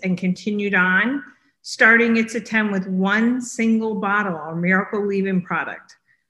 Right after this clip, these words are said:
which now sells over thirteen million bottles a year. And as a company, we are expanding worldwide as we speak. So it's been a great journey. Um, and I think really, truthfully, I feel like I'm just beginning.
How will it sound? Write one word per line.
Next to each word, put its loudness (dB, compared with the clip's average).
which -4
now 0
sells -2
over -2
thirteen 0
million 2
bottles -6
a -4
year. 4
And 0
as 2
a 0
company, 0
we 4
are 4
expanding 0
worldwide -4
as -12
we -10
speak. -8
So 0
it's -6
been 4
a 2
great 2
journey. 2
Um, 4
and 0
I 4
think 0
really, 2
truthfully, -4
I -4
feel -4
like 0
I'm 0
just -6
beginning. -4